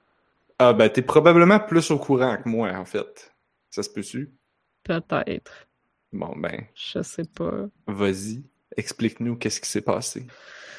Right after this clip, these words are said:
Speaker 2: Ben, <laughs> ok, fait que, mettons qu'on part par le début, là.
Speaker 1: Il y avait
Speaker 2: Ils ont fait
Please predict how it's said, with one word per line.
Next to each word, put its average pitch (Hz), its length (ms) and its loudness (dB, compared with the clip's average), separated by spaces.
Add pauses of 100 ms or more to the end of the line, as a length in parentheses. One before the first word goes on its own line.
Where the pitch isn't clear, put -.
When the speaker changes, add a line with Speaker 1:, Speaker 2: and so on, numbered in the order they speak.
(420)
Speaker 2:
Ben, 262 320 10
<laughs> - 920 -2
ok, 196 300 2
fait 196 160 2
que, 208 440 10 (1000)
mettons 254 220 4
qu'on 208 180 6
part 220 200 6
par 208 120 6
le 202 80 6
début, 190 340 4
là. 226 140 4 (640)
Speaker 1:
Il 127 40 6
y - 20 6
avait 127 120 8
Speaker 2:
Ils - 20 10
ont 135 40 4
fait 131 60 6